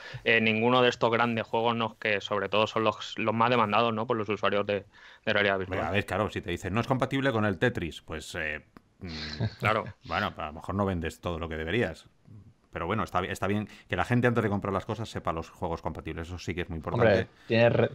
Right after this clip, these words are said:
Speaker 3: tiene Red Matter, <laughs> que es
Speaker 2: Ah,
Speaker 3: un buen juego, y
Speaker 2: sí,
Speaker 3: español.
Speaker 2: sí, español, gran
Speaker 1: Eh,
Speaker 2: juego, sí.
Speaker 1: juegazo, juegazo.
Speaker 2: Bueno, pues,
Speaker 3: Sí,
Speaker 2: eh,
Speaker 3: no,
Speaker 2: pues,
Speaker 3: eh, la lista no está cerrada. Se supone que,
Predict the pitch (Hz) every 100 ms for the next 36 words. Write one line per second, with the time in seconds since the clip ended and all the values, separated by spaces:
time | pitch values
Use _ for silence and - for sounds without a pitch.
0 | - 110 117 110 95 117 104 85 - -
1 | - - 127 - 139 - 151 - - -
2 | - - 107 101 90 92 87 117 - 101
3 | - 110 95 92 98 87 - 85 - 82
4 | 82 98 117 120 _ 101 82 80 92 95
5 | 95 95 113 95 - - 92 95 - -
6 | _ _ _ - 92 95 - - 82 113
7 | 104 104 98 107 104 104 104 107 107 -
8 | 120 117 123 147 131 107 95 95 98 85
9 | - - 101 95 95 101 104 101 98 95
10 | 92